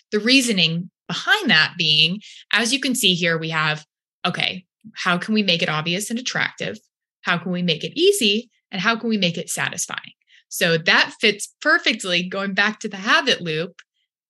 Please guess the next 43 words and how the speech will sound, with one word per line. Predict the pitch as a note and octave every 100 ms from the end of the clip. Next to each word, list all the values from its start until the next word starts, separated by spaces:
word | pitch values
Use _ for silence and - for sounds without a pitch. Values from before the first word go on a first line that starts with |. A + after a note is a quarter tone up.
| _
Make | G#3 B3+
it | F4+
obvious | B3+ B3 B3 B3+
and | A3+
attractive | G3+ F3 E3+ F#3 F3+
is | E3+
that | F#3 -
cue, | - E3+ D3+ G3+ A#3
that | F3+ D#3+
reminder. | E3+ D#3+ D#3 D3+ F3 G#3+ C4+
Of | -
course, | - F3+ E3+
we | F#3
want | E3+ E3
that | F3 D#3+
reminder | E3+ F3+ G#3 G#3
to | G3 -
be | D3 -
obvious. | F#3 G3 G#3+ G#3+ - - _
We | F3
want | D#3 D#3
it |
to | -
be | -
attractive. | - - A#3+ B3 A#3 G#3 G3+ - _ _ -
Make | F3 E3+
it | -
easy, | A#3 B3+ B3
of | B3
course, | A#3+ F#3 E3+ F#3
is | E3+
that | E3 -
routine, | E3+ D#3+ - F#3+ F#3+ A#3 C#4+ _ _ _ -
especially | - - G3 G#3+ - A3
in | G3
the |
beginning. | D#3+ D3 D3+ - E3+
It's | D#3
important | D#3 D3 D3+ E3
that | D#3 - -
that | D3+ D#3+
routine | D3+ C#3+ - D#3 D#3
is | D3 D#3